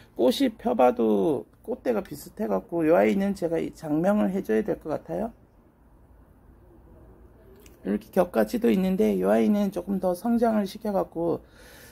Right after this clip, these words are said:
어, 봄이처럼 하나를 더 이렇게 삽목을 해야 될 것 같습니다. 나중에.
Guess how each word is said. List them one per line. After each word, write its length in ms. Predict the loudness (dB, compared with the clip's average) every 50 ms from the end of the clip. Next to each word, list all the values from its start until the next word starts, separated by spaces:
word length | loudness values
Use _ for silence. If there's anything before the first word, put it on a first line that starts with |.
| -20 -20 -18 -8
어, 520 | -6 -4 -2 0 0 2 2 0 0 -2 -6 -8 0
봄이처럼 1080 | 2 4 6 6 6 4 4 4 4 2 2 2 0 -2 -4 -4 -4 -2 0 0 0 -2
하나를 460 | -2 -2 0 0 0 0 0 0 0
더 280 | 0 2 2 2 2
이렇게 420 | 0 -2 -2 -4 -4 -4 -4 -4 -8 -12 _ _ _ _ _ -20 -20 -20 -20 -12
삽목을 460 | -6 -2 0 2 2 2 0 0 0
해야 180 | 0 0 0
될 160 | 0 -2 -4 -4
것 120 | -6 -8
같습니다. 540 | -8 -8 -8 -10 -10 -10 -10 -10 -12 -18 -20 -20 -20 _ -10
나중에. 460 | -8 -8 -8 -8 -10 -10 -10 -10